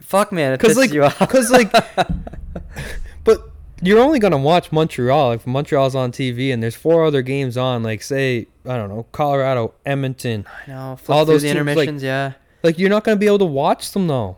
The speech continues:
Speaker 1: I know, like, last
Speaker 2: You
Speaker 1: night
Speaker 2: can't sit and enjoy the game.
Speaker 1: Like, last night I wanted to watch Montreal and Minnesota the whole time, but then I really wanted to watch the Edmonton game. But every time Montreal game was in intermission,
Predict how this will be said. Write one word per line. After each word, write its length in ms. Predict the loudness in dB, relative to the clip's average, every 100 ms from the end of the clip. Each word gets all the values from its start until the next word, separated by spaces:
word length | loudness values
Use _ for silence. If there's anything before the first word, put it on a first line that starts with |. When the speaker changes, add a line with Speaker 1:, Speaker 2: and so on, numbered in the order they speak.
| -16
Speaker 1:
I 80 | -12
know, 140 | -8
like, 140 | -4
last 240 | 0 2 2
Speaker 2:
You 60 |
Speaker 1:
night 100 | 2
Speaker 2:
can't 160 | 2 2
sit 340 | -4 -2 -2 -2
and 100 | -2
enjoy 420 | -2 2 2 2
the 100 | 0
game. 380 | -6 -4 -4 -4
Speaker 1:
Like, 140 | -2
last 240 | 0 0
night 120 | -2 -4
I 60 |
wanted 180 | -4 -4
to 60 | -4
watch 220 | -4 -4
Montreal 380 | -10 -6 -6 -6
and 60 |
Minnesota 360 | -8 -10 -8 -8
the 60 |
whole 160 | -8 -10
time, 260 | -8 -10 -10 _ _ -16
but 100 | -8
then 160 | -6
I 60 | -6
really 260 | -4 -4 -4
wanted 220 | -6 -6
to 60 | -4
watch 320 | -4 -6 -10
the 80 | -10
Edmonton 320 | -10 -12 -14
game. 200 | -14 -16 _ _ _ _ _ _ -10
But 120 | -6
every 200 | -4 -4
time 300 | -4 -2 -2
Montreal 380 | -4 -4 -2 -2
game 180 | -4 -8
was 140 | -8
in 100 | -8
intermission, 480 | -10 -8 -8 -8 -10